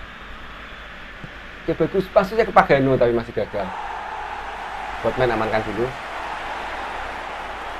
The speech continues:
Oke, Leandro Paredes. Passing sini, maju, bro. Bove, Bove, maju, Bove. Nggak bisa. Ini dulu.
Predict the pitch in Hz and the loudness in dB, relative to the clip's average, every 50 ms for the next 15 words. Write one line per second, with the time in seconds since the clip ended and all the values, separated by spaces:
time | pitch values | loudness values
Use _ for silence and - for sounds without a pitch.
0 | - - - - - - - - - 110 107 113 123 127 123 110 101 107 110 110 | -8 -8 -8 -8 -8 -10 -10 -6 -2 2 2 4 2 4 4 6 6 6 4 4
1 | 98 110 107 107 107 107 - 117 120 127 - - - - - - - - - - | 6 8 8 8 8 8 8 6 6 6 4 0 -6 -10 -10 -8 -8 -6 -4 -4
2 | - - - - - - - - - - - - - - - 95 90 92 - 110 | -2 -2 -2 -2 -2 -2 -4 -4 -4 -6 -6 -8 -8 -2 2 2 2 4 2 -2
3 | 107 - - 110 113 120 120 113 117 - 110 - 120 117 120 - - 110 95 - | -4 -4 -4 -2 -2 0 -2 -2 -2 -4 0 2 2 2 2 0 -2 -2 2 2
4 | 123 120 113 110 110 127 123 127 123 123 120 117 110 - - - - - - - | 2 2 2 2 2 2 2 2 0 0 -2 0 6 8 10 10 10 8 8 6
5 | - - 101 98 98 - - - - - - - - - - - - - - - | 4 4 4 2 2 0 -4 -8 -8 -8 -8 -8 -8 -10 -10 -12 -12 -14 -14 -12
6 | - - - - - - - - - - - 92 95 95 95 - 95 92 98 104 | -12 -12 -14 -14 -14 -14 -14 -14 -12 -12 -8 -4 -4 -4 -2 -2 -2 -2 -2 -2